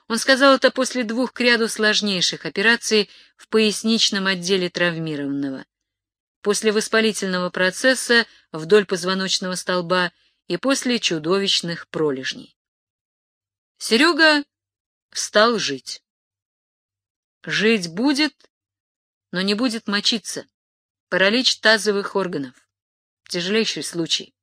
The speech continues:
сказал профессор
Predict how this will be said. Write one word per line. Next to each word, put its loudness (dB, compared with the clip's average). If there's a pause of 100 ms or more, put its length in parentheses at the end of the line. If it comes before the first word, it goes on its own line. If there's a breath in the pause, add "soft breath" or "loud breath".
(680)
сказал 0 (640)
профессор 0